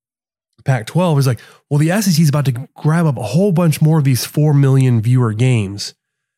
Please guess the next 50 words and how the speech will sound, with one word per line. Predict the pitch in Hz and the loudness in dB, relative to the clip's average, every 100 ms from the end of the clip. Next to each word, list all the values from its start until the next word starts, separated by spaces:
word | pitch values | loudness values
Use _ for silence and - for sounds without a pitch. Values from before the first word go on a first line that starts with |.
| _ _ | _ _
I | 170 | -4
was | 160 | -2
like, | 147 | -2
"Hold | 151 - 254 | -6 -6 -4
on | 151 | -2
a | |
second. | 101 92 78 69 _ _ _ _ _ _ _ _ _ _ _ _ _ - - | -4 -8 -10 -16 _ _ _ _ _ _ _ _ _ _ _ _ _ -20 -18
How | - - 180 | -8 -2 0
many | 233 233 196 131 - - | 2 2 2 0 -2 -4
did, | 151 | -2
did | 151 147 | 0 0
the | |
Big | 151 135 | 0 -2
Twelve | 160 135 | -2 -4
ha-?" | - | -2
And | 139 | -2
I | 139 | -2
was, | 143 - | -2 -6
uh, | 131 - | -12 -10
again, | 123 139 160 | -6 -2 0
I'm | 139 | 0
using | 147 170 | 2 0
twenty | 151 156 143 | 0 0 0
twenty | 120 131 | 0 0
numbers, | 110 101 104 | 0 -4 -2
and | 123 | -2
maybe | 147 | 0
that, | 131 - | -2 -4
that, | 123 113 - | -6 -8 -12
that | 120 | -10
was | 113 | -8
a | |
mistake. | 107 - 107 95 _ _ _ _ _ _ | -8 -8 -10 -10 _ _ _ _ _ _
But | 120 | -4
the | 139 | -2
Big | 175 196 | -2 -2
Twelve | - 196 156 123 | -4 -2 -2 -2
only | 170 175 | 0 2
had | 147 131 117 | 2 0 -6
two | - 180 190 196 196 - | -4 0 2 0 -2 -6
games | 131 120 107 113 | -2 0 -2 -4
last | 104 - | -8 -10
year | 123 127 - _ _ _ _ _ _ | -12 -14 -18 _ _ _ _ _ _
with | - 120 | -10 -10
four | - 135 | -6 -2
million | 131 123 123 120 127 | 0 2 0 0 -2
or | 117 | -2
more | 117 110 104 | -2 -2 -4
viewers. | 104 98 113 127 - _ _ _ _ _ - | -6 -8 -10 -14 -16 _ _ _ _ _ -6
Unsurprisingly, | 151 160 151 151 165 165 | -4 -2 0 0 0 -2